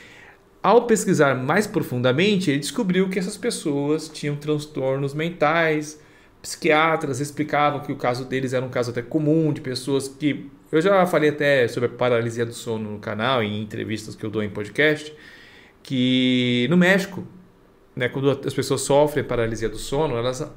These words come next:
acabam vendo muita coisa relacionada à ufologia, porque lá no México o tema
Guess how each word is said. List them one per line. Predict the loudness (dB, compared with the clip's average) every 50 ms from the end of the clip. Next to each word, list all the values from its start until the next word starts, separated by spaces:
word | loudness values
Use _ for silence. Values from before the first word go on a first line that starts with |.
| -18 -12 -10
acabam | -6 -2 -2 0 0 0 -2 -2
vendo | -2 -4 -4 -4 -2 -2
muita | -2 -2 -2 -2 -2
coisa | -2 -2 -4 -2
relacionada | -4 -4 -4 -6 -6 -4 -2 0 0
à | 2 0
ufologia, | 0 -2 -2 0 0 2 2 2 2 0 0
porque | 0 -4 -4 0 2 4
lá | 4 4 4 4 0 -4 -10 -18 -20 -20 -20 -20 -20 -14 -10
no | -6 -4 -2 0 0 2 0 0 0
México | 2 2 2 4 2 2 0 -2 -4 -2 0 2 2 2 0 -2 -6 -10 -12
o | -10
tema | -4 0 0 0 2 0 0 0 -2